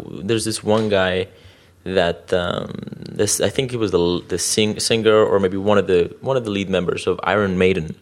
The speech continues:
which is a huge, very popular band. And he was at campus, uh, party, and he was talking precisely about this, right? That when, when, uh, Napster came out and the internet started sort of coming out,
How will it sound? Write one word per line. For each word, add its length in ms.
which 120
is 160
a 60
huge, 640
very 160
popular 460
band. 380
And 400
he 140
was 220
at 300
campus, 600
uh, 480
party, 380
and 160
he 80
was 160
talking 300
precisely 480
about 240
this, 340
right? 240
That 340
when, 640
when, 420
uh, 580
Napster 540
came 200
out 260
and 380
the 120
internet 360
started 360
sort 140
of 80
coming 260
out, 180